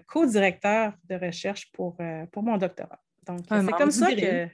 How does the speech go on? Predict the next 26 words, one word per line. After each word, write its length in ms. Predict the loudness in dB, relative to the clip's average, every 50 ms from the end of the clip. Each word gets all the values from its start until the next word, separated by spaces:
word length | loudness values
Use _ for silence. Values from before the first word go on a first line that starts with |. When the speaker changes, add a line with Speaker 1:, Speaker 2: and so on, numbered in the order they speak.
| _ -2 0
Speaker 1:
que, 360 | 0 0 2 0 -2 0 2
Speaker 2:
<laughs> 0 |
Speaker 1:
membre 240 | 4 4 6 4 4
du 120 | 4 2
grill 260 | 2 4 2 4 4
aussi, 300 | 2 2 0 -4 -8 -6 -4
c'est 100 | -4 -2
ça. 220 | 0 2 2 2 2
Donc, 200 | 2 -2 -2 -4
c'est 180 | -2 -2 -2 0
déjà, 200 | 2 4 6 6
Speaker 2:
Ouais. 100 | 6 6
Speaker 1:
ça, 140 | 4 2 -2
j'ai 200 | 0 0 0 2
fait 140 | 4 4
mon 180 | 6 6 6 4 4
entrée 320 | 2 -2 -4 -6 -6 -4
au 100 | -4 -6
grill, 260 | -6 -6 -6 -6 -6
en 120 | -6 -8 -8
fait, 240 | -8 -6 -6 -6 -4 -4
euh, 100 | -4 -4
bien 260 | -2 -2 -2 0 0
avant, 500 | 0 0 0 0 -2 -4 -4 -4 -4 -4
euh, 200 | -2 -2 -2 -4 -6 -8 _ _ _ _ _ _ -14 -10
euh, 440 | -8 -8 -6 -8 -8 -8 -10 -12